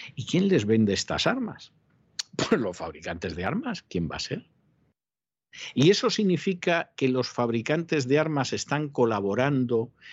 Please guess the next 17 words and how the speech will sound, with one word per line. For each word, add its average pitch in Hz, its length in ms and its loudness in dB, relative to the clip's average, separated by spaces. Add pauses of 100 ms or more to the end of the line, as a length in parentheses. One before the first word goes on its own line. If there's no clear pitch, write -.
(100)
con 104 180 0
los 98 140 2
grandes 127 520 2
cárteles 110 720 -4
de 107 100 -4
la 101 100 -2
delincuencia 104 600 -4
internacional? 113 680 -4 (920)
Bueno, 175 380 2
llámenlo 107 420 0
ustedes 101 380 -2
como 87 220 -4
sea, 151 420 2
pero 82 160 -6
hay 156 60 -6
que 170 140 -4
reconocer 165 760 0